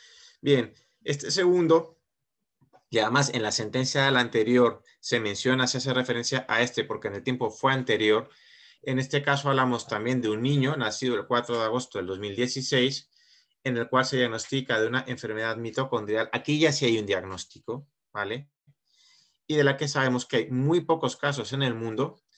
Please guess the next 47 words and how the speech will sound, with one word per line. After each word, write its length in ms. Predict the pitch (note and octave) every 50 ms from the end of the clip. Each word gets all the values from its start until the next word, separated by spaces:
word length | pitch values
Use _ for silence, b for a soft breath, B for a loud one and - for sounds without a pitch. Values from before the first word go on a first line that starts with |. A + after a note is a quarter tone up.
| b b b b b b _
y 80 | C#3
se 140 | C#3 - C#3
denomina 520 | B2+ B2+ A#2+ A#2 A2+ A#2+ B2 A#2 A2 G#2 G#2
síndrome 480 | - - C3 C3 C#3 C#3 C#3+ C#3+ C3+
de 120 | B2+ A#2+ A2+
depresión 460 | A2+ A2 - G#2+ G#2+ - - C3+ C3
de 160 | A#2+ B2 A2+
D 180 | A2 A#2 A#2+ A#2+
N 220 | A#2 A#2 A#2 A#2
A 120 | A#2 A2+
mitocondrial 920 | A2+ G#2+ G2 - C#3 C#3+ C#3 A#2+ G#2+ G2+ G2 G#2+ A2 G#2+ G#2 A#2 C3+ C#3+ - b b b b b b b
con 180 | _ B2 A#2 A#2
una 140 | A#2+ B2
mutación 440 | A#2+ A#2+ A#2 - A2+ G#2+ B2+ B2+ C3+ C3+
en 160 | - A2+ A2
un 160 | A2 A#2 A#2+
gen 260 | - C#3 C#3 C#3 C#3 C#3
que 80 | -
lo 140 | G2+ G2 F#2+
recojo 420 | F#2 F#2+ - - G#2 - - A#2
ahí, 220 | A2+ A2+ A#2 C3 C3+
no, 1040 | A#2 G#2 G2 F#2+ F#2 F2+ F2+ F2 F2 F2+ F2+ F2+ F2+ F#2 F#2 F#2 F#2 F#2+ G2 G2 F#2
na-, 180 | F#2+ F#2+ F#2+ -
nadie 180 | G2+ G#2 G#2 G2+
se 80 | G#2
lo 80 | G2 E2+
tiene 160 | G2+ G2 F#2
que 60 | A#2
aprender, 340 | - - - F#2+ G2 A#2 B2
simplemente 580 | - - G#2 G#2 G#2+ G#2 G#2 G2 - G#2+ G2+ G2
lo, 320 | F#2+ G2 F#2+ F#2+ F#2 F#2
lo 180 | F#2 F#2 F#2+ F2+
recoge 360 | F2 F#2+ - G2+ F#2 G#2+ F#2+
para, 320 | - G#2 G2 G2 - - -
lo 140 | G#2+ G#2+
recojo 440 | G#2 G#2+ G#2 A2+ G#2+ - - B2 A#2
ahí 140 | A#2 A2+ G#2+
para 240 | A2 A2 G#2 G2+ F#2+
un 140 | G2 G2+ F#2+
comentario 520 | - G#2+ G2+ G2 F#2+ F2 G#2 G2 G2+ G2+
sobre 240 | - - G2 F2+ F2
el 80 | F2
tratamiento 460 | E2+ F#2+ F2+ - F#2+ F#2+ F#2+ F#2+ F2+ -
que 80 | G#2
se 80 | G2 G2+
le 80 | G2
proponía, 640 | - - G2 E2 - G2 G2 G#2+ G#2+ A2 A2+ C#3+ -